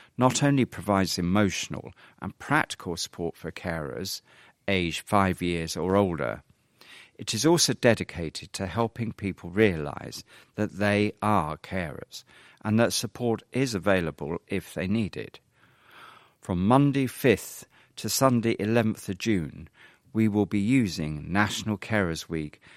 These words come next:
to promote this message around Enfield. We will be holding our annual Family Fun Day on Library Green in Enfield Town on Saturday the tenth,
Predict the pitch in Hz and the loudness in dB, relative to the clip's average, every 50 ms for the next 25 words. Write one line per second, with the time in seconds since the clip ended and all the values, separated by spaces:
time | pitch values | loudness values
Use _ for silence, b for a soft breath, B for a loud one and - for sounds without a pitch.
0 | b b b - 147 139 - - 135 135 131 123 104 - - - 82 87 - - | b b b -2 -2 -2 -2 0 0 4 4 4 4 2 0 -6 -8 -8 -6 -4
1 | 90 92 95 90 - - 95 85 78 - 85 90 90 87 85 85 80 92 95 87 | -4 -4 -4 -2 -4 -4 -6 -6 -6 -6 -6 -4 -4 -4 -4 -4 -2 -2 -2 -4
2 | 80 73 - - 67 67 64 - - - _ _ _ _ _ _ _ b b b | -4 -8 -10 -12 -12 -12 -12 -16 -20 -20 _ _ _ _ _ _ _ b b b
3 | b b b b b b b b b b b b - 110 104 92 98 101 87 - | b b b b b b b b b b b b 0 2 2 4 4 2 2 2
4 | 101 87 - - 139 139 131 104 - - 80 76 80 - - 101 98 92 - - | -2 -2 -2 0 0 2 2 2 0 -2 -4 -4 -6 -6 -4 -2 0 -2 -2 -2
5 | 98 104 101 101 95 90 85 - - - 98 92 92 90 90 90 85 - - 123 | -2 -2 0 0 0 -2 -4 -6 -4 -2 -2 0 0 -2 -4 -4 -6 -4 -2 0
6 | 123 117 101 82 - 82 71 69 73 76 - b b b b b b - 127 127 | 0 0 0 -2 -2 -6 -8 -8 -10 -14 -18 b b b b b b -2 0 2
7 | 117 113 113 113 107 98 - 95 90 - 98 95 87 85 87 87 90 - - 107 | 4 4 4 4 4 2 0 -4 -6 -2 -2 -2 0 0 -2 -4 -4 -4 -4 -4
8 | 98 92 80 - - 90 90 90 87 - - - 104 90 76 73 73 73 - _ | -4 -4 -4 -6 -8 -8 -8 -8 -8 -10 -6 -4 -4 -4 -4 -6 -10 -12 -14 _
9 | b b b b b b b - 123 123 113 - - 123 113 - - - - 98 | b b b b b b b -4 -4 -2 -2 -2 0 -2 -2 -2 -4 -10 -6 -6
10 | 95 90 85 87 87 87 - - - 117 98 73 67 71 _ _ _ | -6 -6 -6 -8 -10 -12 -10 -6 -2 -2 -2 -2 -4 -10 _ _ _